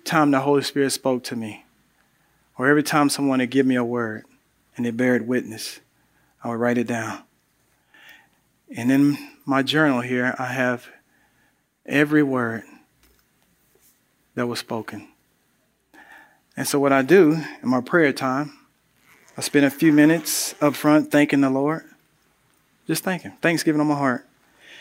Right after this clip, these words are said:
Then after that, I kinda open this and I just kinda, "Lord, you said this."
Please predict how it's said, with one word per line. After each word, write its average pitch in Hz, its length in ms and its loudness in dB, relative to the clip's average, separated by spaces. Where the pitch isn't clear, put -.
Then 156 200 2
after 170 220 2
that, 180 120 4
I 156 240 0
kinda 156 280 0
open 165 260 2
this 160 220 2
and 143 100 2
I 139 60 2
just - 180 -6
kinda, 147 440 -2
"Lord, 196 260 2
you 220 80 2
said 170 300 4
this." 131 380 0